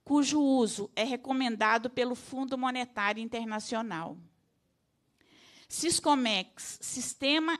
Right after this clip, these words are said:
Integrado de Comércio Exterior, é responsável pelas atividades de registro, acompanhamento e controle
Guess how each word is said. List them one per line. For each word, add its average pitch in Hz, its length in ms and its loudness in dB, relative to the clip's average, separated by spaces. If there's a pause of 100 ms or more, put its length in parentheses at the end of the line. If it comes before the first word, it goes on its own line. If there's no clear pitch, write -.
Integrado 247 720 0
de 262 100 -6
Comércio 233 460 -2
Exterior, 220 680 -4 (560)
é 202 60 -4
responsável 254 800 2
pelas 226 300 0
atividades 220 760 -4
de 214 100 -8
registro, 220 880 -6
acompanhamento 233 880 -4
e 262 40 -10
controle 233 760 0